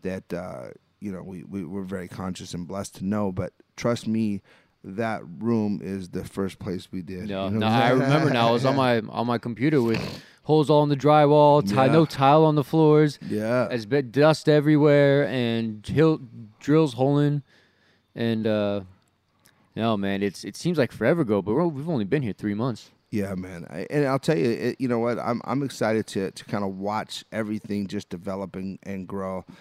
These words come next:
Speaker 1: Uh, we've been so fortunate, again, to just see the, uh, you know, the, the growth of everything that, uh, we've been on. And,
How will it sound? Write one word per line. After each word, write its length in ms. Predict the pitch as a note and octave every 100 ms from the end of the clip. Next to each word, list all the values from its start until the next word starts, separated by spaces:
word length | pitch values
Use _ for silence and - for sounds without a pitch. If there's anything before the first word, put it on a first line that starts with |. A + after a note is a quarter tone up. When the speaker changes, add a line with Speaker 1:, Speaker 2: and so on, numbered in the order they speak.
| _ _ D2
Speaker 1:
Uh, 200 | E2+ E2+
we've 140 | G#2
been 140 | G#2 G2+
so 160 | G#2 G2+
fortunate, 580 | G2 G2+ - G2 F#2
again, 360 | G2 G2+ G2+ G2
to 120 | -
just 280 | - F#2+ -
see 380 | - G2+ G2 F2+ _ _ _
the, 300 | - G#2 G2+
uh, 300 | G2 F#2 F2 - _ _ _
you 160 | G2+ G#2
know, 140 | F2
the, 200 | F2+ G2
the 140 | E2+ F#2+
growth 460 | - G#2 G#2+ G2+
of 160 | F#2+ F2+
everything 540 | G2+ G2+ - G2 G2+
that, 340 | F2 F2+ - G2
uh, 180 | F#2+ F2+
we've 160 | G2+ F#2+
been 140 | F#2+
on. 280 | G#2+ C#3+ G#3+ _ - _ _ _
And, 440 | G#2 G#2 G#2 G2+